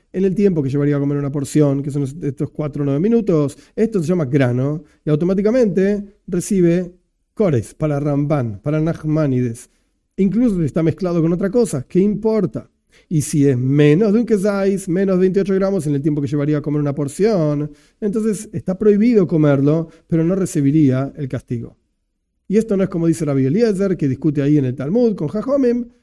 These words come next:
y dice como dice Maimónides. O sea, lo que está diciendo el Sefer HaJinuch es, Maimónides opina como Rabbi Eliezer y Ramban Nachmanides opina como Jajomim, como nuestros sabios.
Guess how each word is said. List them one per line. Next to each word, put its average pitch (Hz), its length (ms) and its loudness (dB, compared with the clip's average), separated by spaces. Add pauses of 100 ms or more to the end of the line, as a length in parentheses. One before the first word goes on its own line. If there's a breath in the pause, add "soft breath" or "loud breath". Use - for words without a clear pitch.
(280 soft breath)
y 196 440 2 (720)
dice 160 420 -2
como 151 260 -2
dice 151 280 2
Maimónides. 131 1000 0
O 135 100 -16
sea, 123 260 -4
lo 131 160 -4
que 135 80 -4
está 156 140 -6
diciendo 151 840 0
el 143 280 -8
Sefer 160 260 -2
HaJinuch 196 280 0
es, 214 160 2
Maimónides 175 720 2
opina 151 380 0
como 135 240 0
Rabbi 156 300 0
Eliezer 214 680 2 (360 soft breath)
y 180 480 0 (140)
Ramban 160 720 0
Nachmanides 208 680 0
opina 160 280 2
como 151 220 0
Jajomim, 131 540 -2
como 156 180 -2
nuestros 147 240 -2
sabios. - 480 -12